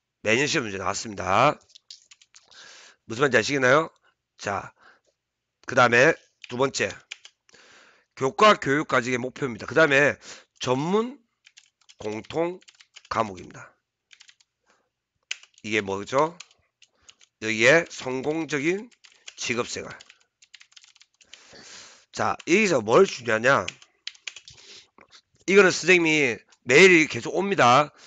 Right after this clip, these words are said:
자, 이거는 무조건 선생님이 다 보내드리겠습니다. 자, 성공적인, 자, 성공적인 직업생활입니다. 여기서 뭘 볼 거냐면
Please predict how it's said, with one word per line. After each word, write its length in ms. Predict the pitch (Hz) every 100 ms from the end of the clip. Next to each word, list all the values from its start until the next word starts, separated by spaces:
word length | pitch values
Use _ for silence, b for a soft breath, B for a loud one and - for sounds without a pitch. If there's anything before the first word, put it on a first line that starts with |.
| b b _
자, 280 | - 117 104
이거는 260 | 131 175 165
무조건 240 | 139 190
선생님이 360 | 165 160 170 151
다 160 | - 123
보내드리겠습니다. 1200 | - 127 170 147 170 160 123 117 107 120 143 - _ _ _ _ _ _ _ _ _ _ _ _ b b b _ _ _ _ _ _ _ _ _ _ _ _ _ _ _ _ _ _ _ _ _
자, 360 | - - - _ b b b
성공적인, 500 | - 117 131 127 127 - b
자, 160 | - 101
성공적인 440 | 160 175 233 196
직업생활입니다. 580 | 135 127 127 107 104 107
여기서 380 | 147 185 139 120
뭘 240 | 107 160
볼 120 | 143
거냐면 580 | 104 123 123 151 160 98